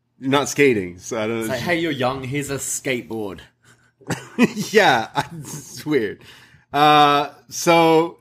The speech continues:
Speaker 1: this is, uh, a match. Cora Jade versus Elektra Lopez. And, um, Elektra Lopez is, has most of the control, but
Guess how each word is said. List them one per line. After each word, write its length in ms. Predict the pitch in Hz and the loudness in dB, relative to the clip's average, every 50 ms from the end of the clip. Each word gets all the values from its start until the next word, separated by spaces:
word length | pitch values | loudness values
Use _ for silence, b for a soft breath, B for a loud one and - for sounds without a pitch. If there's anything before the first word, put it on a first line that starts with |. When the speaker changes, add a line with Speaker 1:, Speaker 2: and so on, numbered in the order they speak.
| _ _ _ _ | _ _ _ _
Speaker 1:
this 360 | 127 123 160 180 165 - - 170 | -4 0 0 0 0 -2 -2 0
is, 380 | 165 160 156 143 127 113 120 | 0 2 0 -2 -4 -2 0
uh, 460 | 139 135 131 127 127 127 123 120 117 - | 2 4 4 4 4 2 0 0 -2 -4
a 80 | 123 120 | -6 -6
match. 520 | 117 113 113 117 120 - - - - _ _ _ _ _ _ _ _ _ _ _ _ | -4 -4 -4 -4 -6 -8 -12 -12 -12 _ _ _ _ _ _ _ _ _ _ _ _
Cora 300 | - - 160 160 160 156 | -2 2 4 4 4 4
Jade 380 | 127 113 139 135 135 139 143 123 | 4 4 4 4 6 4 2 0
versus 440 | 110 127 131 127 127 127 123 117 - - | -2 -4 -4 -4 -4 -8 -8 -10 -10 -6
Elektra 380 | 117 117 127 123 127 - 127 | -2 -2 -2 -2 -2 -4 -2
Lopez. 680 | 113 113 110 113 107 - 113 107 107 107 - - - - b b b b b b b | 0 0 0 0 0 -2 -4 -4 -4 -4 -6 -10 -16 -18 b b b b b b b
And, 580 | 113 117 120 120 120 117 117 117 113 110 98 113 | -2 0 2 2 2 2 0 0 -2 -2 -2 -2
um, 560 | 110 107 107 107 104 104 104 101 101 104 - _ _ _ _ - | 0 0 0 -2 -4 -4 -8 -8 -10 -12 -14 _ _ _ _ 0
Elektra 380 | 123 127 151 156 - - 156 147 | 2 4 4 4 4 2 2 4
Lopez 460 | 143 143 135 117 139 143 135 113 113 | 4 4 4 4 2 2 2 2 0
is, 240 | 127 113 104 113 - _ - | -2 -2 -4 -8 -12 _ -12
has 280 | 107 139 165 170 143 | -2 0 0 0 2
most 300 | 127 139 147 143 135 - | 2 2 2 2 0 -2
of 80 | 143 120 | -6 -4
the 80 | 127 113 | -4 -6
control, 680 | - 117 110 - - 143 135 120 110 104 101 95 - - | -4 -6 -8 -4 0 0 0 2 2 -2 -2 -6 -10 -6
but 340 | 117 113 110 110 107 - | -4 -2 -2 -2 -4 -8